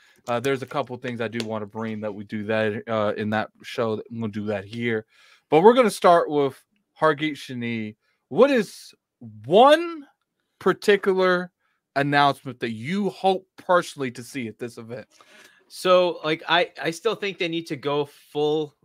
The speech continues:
Speaker 2: uh, tilt in that Game Pass third-party stuff. And so I'm hoping there's a big, like, triple A game that comes in day and date. And my hope is it's gonna be, uh, the one they just announced with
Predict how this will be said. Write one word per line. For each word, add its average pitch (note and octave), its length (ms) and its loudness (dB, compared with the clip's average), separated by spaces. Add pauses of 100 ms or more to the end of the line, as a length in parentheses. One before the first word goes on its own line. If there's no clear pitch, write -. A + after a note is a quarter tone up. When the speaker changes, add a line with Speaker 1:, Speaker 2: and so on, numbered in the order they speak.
Speaker 2:
uh, A#2+ 200 0
tilt C3 480 -4
in A#2+ 160 -10
that A2+ 240 -6
Game A#2+ 240 -6
Pass A#2+ 280 -2
third-party A#2+ 600 -6
stuff. D3 420 -10 (380)
And A#2+ 280 -6
so B2+ 200 -6
I'm D#3+ 200 2
hoping E3 320 0
there's C3+ 200 -6
a G#2+ 180 -4 (100)
big, B2+ 380 -4
like, A2+ 380 -4 (500)
triple C#3+ 420 -6
A B2+ 160 -2
game A2+ 380 -10
that F#2+ 140 -12
comes A2 260 -14
in G#2+ 160 -10
day A2 180 -8
and G#2 120 -12
date. B2+ 300 -4 (280)
And G#2+ 180 -14
my A#2+ 200 -6
hope D#3 260 2
is B2 160 -4
it's B2+ 160 -10
gonna A2+ 200 -8
be, A2+ 440 -6
uh, G#2 160 -4
the G2+ 80 -10
one A#2+ 140 -8
they A2+ 100 -10
just A2 240 -16
announced A2 380 -14
with - 100 -18